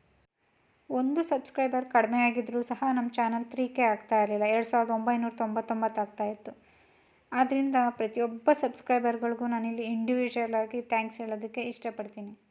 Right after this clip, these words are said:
ನಿಮ್ಮೆಲ್ಲರ ಪ್ರೀತಿ ಹಾಗೂ ಪ್ರೋತ್ಸಾಹ ಹೀಗೆ ಇರಲಿ ಅಂತ ಕೇಳ್ಕೊಳ್ತಾ ಇವತ್ತಿನ ವಿಡಿಯೋನ ಶುರು ಮಾಡ್ತಾ ಇದ್ದೀನಿ. ವಿಡಿಯೋ ತುಂಬ ಇಂಟ್ರೆಸ್ಟಿಂಗ್ ಆಗಿದೆ, ಎಲ್ಲೂ ಸ್ಕಿಪ್ ಮಾಡದೆ ಪೂರ್ತಿ ವಿಡಿಯೋನ ನೋಡಿ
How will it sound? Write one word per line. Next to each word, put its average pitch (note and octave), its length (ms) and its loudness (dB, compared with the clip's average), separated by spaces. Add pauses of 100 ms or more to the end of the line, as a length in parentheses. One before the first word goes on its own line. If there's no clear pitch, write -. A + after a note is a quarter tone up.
(1400)
ನಿಮ್ಮೆಲ್ಲರ B3 600 0
ಪ್ರೀತಿ C4 380 -2
ಹಾಗೂ A#3 200 -2
ಪ್ರೋತ್ಸಾಹ A#3+ 600 -4
ಹೀಗೆ A#3+ 440 0
ಇರಲಿ A#3+ 200 -2
ಅಂತ A#3 220 -4
ಕೇಳ್ಕೊಳ್ತಾ A#3+ 580 -6
ಇವತ್ತಿನ A#3+ 400 -4 (100)
ವಿಡಿಯೋನ A3+ 320 -4 (100)
ಶುರು A#3 260 -6
ಮಾಡ್ತಾ G#3 300 -4
ಇದ್ದೀನಿ. G3+ 200 -6
ವಿಡಿಯೋ A#3 260 -4
ತುಂಬ B3+ 340 -4
ಇಂಟ್ರೆಸ್ಟಿಂಗ್ A3 640 -6
ಆಗಿದೆ, G#3 260 -6
ಎಲ್ಲೂ A3 280 -6
ಸ್ಕಿಪ್ B3 320 -14
ಮಾಡದೆ A3+ 240 -4
ಪೂರ್ತಿ C4+ 440 -8
ವಿಡಿಯೋನ A3+ 400 -4
ನೋಡಿ A#3+ 360 -8